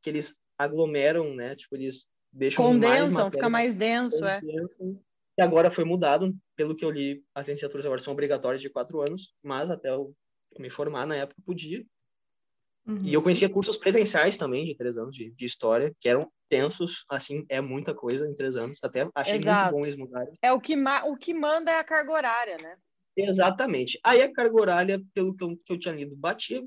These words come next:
Speaker 1: era um curso em história, né? Era da área.
Speaker 3: Uhum.
Speaker 1: Às ve-, ainda se fosse, sei lá, eu tivesse no, no curso de antropologia, no curso de, de letras, aí eu ia ficar meio cabreiro.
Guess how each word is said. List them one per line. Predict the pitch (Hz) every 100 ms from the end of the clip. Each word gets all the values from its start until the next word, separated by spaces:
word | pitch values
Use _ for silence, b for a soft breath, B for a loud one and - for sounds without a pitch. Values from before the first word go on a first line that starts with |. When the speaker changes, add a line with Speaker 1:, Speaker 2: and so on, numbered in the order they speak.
| -
Speaker 1:
era | 214
um | 196
curso | 190 165 -
em | 160 165
história, | - 147 143 190 - _ _ _ _ _ _
né? | 147 135 170 180 _ _ _ _ -
Era | 135 160
da | 160 127
área. | 131 170
Speaker 3:
Uhum. | 190
Speaker 1:
Às | 131
ve-, | 117 - _ _ _
ainda | - 180 220
se | 196
fosse, | 185 185 -
sei | 180
lá, | 165
eu |
tivesse | 151 143 143 156
no, | 139 131 127
no | 127
curso | 139
de | 147
antropologia, | - 143 147 139 120 117 143 147 123
no | 120
curso | 117 131 139
de, | 120 113
de | 113
letras, | 127 120 127 180 180 123 123
aí | 123
eu | 151
ia |
ficar | 170 - 196
meio | 180
cabreiro. | 185 190 139